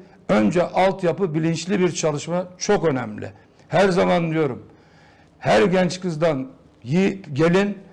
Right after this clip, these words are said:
her pehli-, yiğitten pehlivan, her body yapan da şampiyon olmaz. Şampiyon doğulur. Önce bunu kafanıza yazın. Ve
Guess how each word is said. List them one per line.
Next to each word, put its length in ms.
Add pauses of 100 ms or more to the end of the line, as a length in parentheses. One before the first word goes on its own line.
(100)
her 300
pehli-, 420
yiğitten 540
pehlivan, 640 (400)
her 380
body 220
yapan 440
da 100
şampiyon 680
olmaz. 680 (380)
Şampiyon 720
doğulur. 400 (140)
Önce 360
bunu 180
kafanıza 500
yazın. 420 (840)
Ve 260